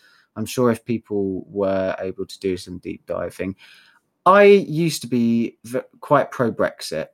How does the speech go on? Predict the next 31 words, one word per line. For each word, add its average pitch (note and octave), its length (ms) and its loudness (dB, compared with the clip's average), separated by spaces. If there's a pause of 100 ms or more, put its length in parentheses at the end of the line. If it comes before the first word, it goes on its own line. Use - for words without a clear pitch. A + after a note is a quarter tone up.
(400)
Um, G2+ 340 0
I G2 40 -2
used C#3+ 260 2
to B2 80 -12
be B2+ 260 2
pro-Brexit G#2+ 680 -4
on F#2 480 -8 (160)
the F#2+ 60 -18
basis F#2+ 680 -4 (100)
of, F#2 540 -4 (500)
um, F#2 560 -4 (400)
the G#2+ 140 4
actual G2 540 2
organisation G2 1040 -2 (120)
of F2+ 560 -8
the G2 100 -4
European F#2+ 600 -4
Union F2+ 520 -8 (220)
and F2+ 360 -4
some G2+ 200 0
of F#2+ 100 0
the F#2+ 60 -4
kind F2+ 220 -6
of F2+ 100 -4
key F#2+ 260 0
figures F2+ 540 -2 (420)
within, F#2+ 600 2 (160)
uh, F2 320 -6 (140)
that - 240 -6
kind F2 280 -8
of, - 340 -8